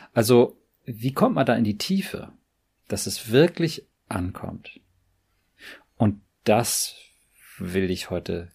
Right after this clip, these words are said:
gerne auch noch erklären, wie angekündigt.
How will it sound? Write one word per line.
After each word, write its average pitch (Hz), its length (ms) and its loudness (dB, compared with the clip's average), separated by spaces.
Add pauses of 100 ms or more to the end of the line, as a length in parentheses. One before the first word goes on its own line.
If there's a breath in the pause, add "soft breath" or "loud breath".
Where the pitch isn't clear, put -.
(120)
gerne 82 400 -6 (140)
auch 98 380 2
noch 85 340 -8 (180)
erklären, - 460 -6 (600)
wie 143 80 2
angekündigt. - 640 -6